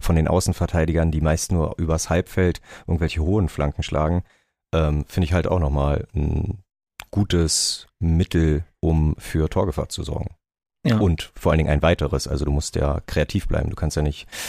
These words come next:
Speaker 1: deine ganzen Angriffe mit nur einer Idee da irgendwie, äh, zu Ende bringen, sondern musst ja kreativ bleiben und ich find, also wenn das die Kernaufstellung oder das Kernsystem der Saison wird, dann, äh, bin ich da echt guter Dinge.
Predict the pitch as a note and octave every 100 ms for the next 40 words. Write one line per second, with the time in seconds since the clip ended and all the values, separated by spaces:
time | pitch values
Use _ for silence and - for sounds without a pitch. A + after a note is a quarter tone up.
0 | - - - C#2+ D2+ - D2+ D2+ D2 D2
1 | D#2 D#2 D#2 D2+ D2+ D2+ D2+ E2 D2 D#2
2 | E2 F2+ E2+ F2 E2+ E2+ - _ _ _
3 | _ _ _ F2 E2 - E2+ E2 E2+ D#2+
4 | E2 F#2+ G2 D#2 D2+ D2+ D2+ D#2 D#2+ -
5 | - D#2+ - - D#2 D#2 D#2 - _ _
6 | _ _ - - - B2+ - D2 D2+ E2+
7 | D#2 D#2 - - - F#2 G2+ - _ _
8 | _ - D#2 E2+ G2+ - - G2 F#2+ F#2+
9 | - - - - - - - - _ _
10 | _ _ _ - A#2 C#3 A#2 - - A2+
11 | A#2 G2+ F#2 F2+ - G#2 A2 G2 - G2+
12 | G2 F#2+ F2 D#2+ E2 G#2 F#2+ G2 - -
13 | E2 E2 E2 - D#2+ D#2+ D#2+ D#2+ F#2+ G2
14 | G2 F2 - - G2 F#2+ F2 C2+